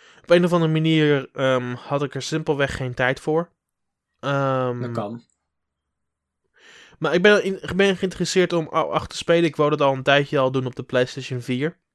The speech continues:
Speaker 1: Eh, maar nu wacht ik gewoon tot de Switch-versie deze zomer.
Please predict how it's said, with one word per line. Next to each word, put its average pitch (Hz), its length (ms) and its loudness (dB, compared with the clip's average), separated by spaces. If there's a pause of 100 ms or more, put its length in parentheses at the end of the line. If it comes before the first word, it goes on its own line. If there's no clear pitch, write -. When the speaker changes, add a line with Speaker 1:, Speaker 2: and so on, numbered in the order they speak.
(1400)
Speaker 1:
Eh, 135 480 2
maar 127 160 -2
nu 139 120 2
wacht 135 200 -4
ik - 100 -16
gewoon 123 220 -4
tot 120 180 -4
de 123 60 -8
Switch-versie 117 600 -4
deze 110 300 -4
zomer. 104 380 -10